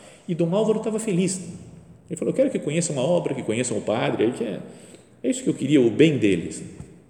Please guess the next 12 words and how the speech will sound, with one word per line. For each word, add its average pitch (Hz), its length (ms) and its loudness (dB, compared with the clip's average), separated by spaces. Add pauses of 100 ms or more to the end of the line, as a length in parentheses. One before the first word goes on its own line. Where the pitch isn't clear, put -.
(1040)
Dom 127 160 -2
Álvaro 139 360 2
levava 107 280 4
seus 165 220 0
amigos 214 500 0 (100)
pra 165 120 -4
ficarem 135 400 -2
amigos 107 400 -8 (340)
de 101 80 -6
São 92 200 -4
José 90 180 -2
Maria. 78 300 -8